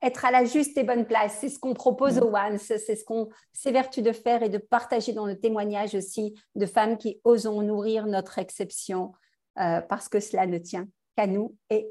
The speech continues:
Speaker 1: c'est
Speaker 2: Mm.
Speaker 1: possible. Mélanie, merci pour ta générosité
Speaker 2: Merci
Speaker 1: de
Speaker 2: à toi.
Speaker 1: partage et, euh, ces échanges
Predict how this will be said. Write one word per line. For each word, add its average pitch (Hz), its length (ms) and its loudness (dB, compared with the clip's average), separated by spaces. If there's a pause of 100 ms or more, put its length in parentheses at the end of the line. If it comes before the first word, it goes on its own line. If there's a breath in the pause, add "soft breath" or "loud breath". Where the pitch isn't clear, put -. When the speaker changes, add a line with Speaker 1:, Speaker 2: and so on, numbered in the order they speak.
Speaker 1:
c'est 269 300 -4
Speaker 2:
Mm. - 40 -18 (180)
Speaker 1:
possible. 285 640 0 (380 soft breath)
Mélanie, 262 440 6
merci 262 540 2
pour 277 180 -6
ta 240 140 4
générosité 247 600 4
Speaker 2:
Merci 190 40 4
Speaker 1:
de 185 60 0
Speaker 2:
à - 20 0
toi. 247 100 4
Speaker 1:
partage 240 520 4
et, 220 480 4
euh, 202 120 4
ces 214 220 -2
échanges 220 420 -2